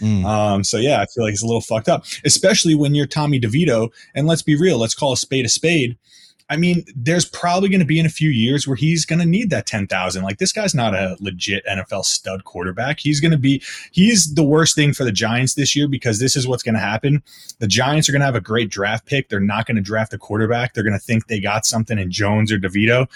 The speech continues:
Speaker 2: and you got nothing with either of those guys. So, uh, he's really just setting the franchise back.
Speaker 1: Yeah, there was, I think, one of my favorite comments of all time, and it was the, the N F L and Tommy DeVito did a collab with something. And, uh,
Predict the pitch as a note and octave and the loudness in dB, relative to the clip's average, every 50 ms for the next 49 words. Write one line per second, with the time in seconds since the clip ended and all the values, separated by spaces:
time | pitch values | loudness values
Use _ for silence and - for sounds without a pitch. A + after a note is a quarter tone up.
0 | - - - - A2 A#2 A#2 B2 C#3 D3+ A#2+ A2 A2+ B2 A#2+ - - G2 F#2+ F2+ | -14 -20 -6 0 2 2 4 4 4 4 4 4 4 2 2 0 -2 -2 -2 -2
1 | - A2 G#2+ G#2 F#2+ F#2 F2+ F2 F2 E2+ - - F2+ E2+ E2+ E2+ - - - G#2 | -2 -2 0 0 0 -2 -2 -4 -8 -10 -10 -8 -6 -6 -6 -4 -2 -2 0 0
2 | F#2 F2+ - - - - - - A2 G#2 G2+ G#2+ A2+ C3+ F#3+ G#3+ F3+ A#2 G2+ - | -2 -2 -4 -8 -16 -20 -6 -2 0 2 4 4 6 6 6 6 6 6 4 4
3 | - - B2+ G2 G#2 F2 - - G2+ G#2 G2+ G2 - F#2 E2 D#2+ - - D2 - | 4 2 2 0 -2 -4 -6 -6 -6 -4 -4 -4 -4 -4 -6 -6 -8 -10 -12 -12
4 | - _ _ _ _ _ _ _ _ - B2 B2 B2 A#2 A2+ A2 A2+ A#2 A#2 A#2 | -14 _ _ _ _ _ _ _ _ -4 0 0 2 2 2 2 2 2 4 2
5 | A2+ G2 - - _ - A#2 A2+ G2+ - C#3 B2+ A2 G#2+ G#2+ G#2+ A2+ A#2 A2+ A2+ | 2 2 0 -4 _ -2 0 0 0 0 0 0 0 0 0 2 2 2 4 2
6 | A2+ G#2+ G2 - - A2 G#2 G2+ G#2+ G#2 F#2 - G2+ G2+ G2+ G2 G2 F#2+ - G#2 | 2 2 0 0 -2 -2 0 0 0 0 0 0 0 0 2 2 2 0 0 0
7 | F#2+ G2 F#2+ F#2+ F2+ - G2+ G2 G2+ G#2 G#2 G#2 G#2+ G#2+ - _ _ - G#2+ G2+ | 0 0 2 2 0 0 0 0 2 2 2 2 0 -2 -6 _ _ -2 -2 0
8 | G2+ G2+ G2 G2 G2 F#2+ F#2+ F#2+ F#2 F#2 - - - - _ _ _ _ - G#2+ | 0 0 0 0 2 2 2 2 0 0 -2 -4 -8 -12 _ _ _ _ -4 -2
9 | G2+ F#2 F#2 F#2 F#2 F#2+ - _ _ _ _ - G#2+ A2+ B2+ C3+ B2+ - - A#2+ | -2 -2 -2 -2 -4 -6 -10 _ _ _ _ -4 -2 0 0 0 0 0 -2 0
10 | A#2 A#2 A#2+ A#2 A2 G#2 G2 F2+ - A2 G#2 G#2+ G#2+ G#2 G2+ G2+ F#2+ A2 G#2+ G#2 | 0 2 2 2 2 2 2 0 0 0 2 2 2 2 2 2 2 2 4 4
11 | G2 F#2 G#2 G2+ G#2 F#2+ - - G2 F#2+ F#2+ G2 G2+ G#2+ A2 G#2+ A2 G#2+ - - | 4 4 4 2 2 2 0 -2 -4 -2 0 0 2 2 2 0 0 -2 -2 -2
12 | A2 A2 A#2 A#2+ A#2+ B2+ - _ _ _ _ _ _ _ _ _ _ _ _ _ | -2 0 0 0 0 0 -2 _ _ _ _ _ _ _ _ _ _ _ _ _
13 | _ _ _ _ - G2+ G2 G2 G2 F#2+ F#2+ F#2+ F#2 F#2 F2+ F2 F2 E2+ E2+ | _ _ _ _ -4 -2 0 0 0 0 2 2 2 2 2 2 0 0 -2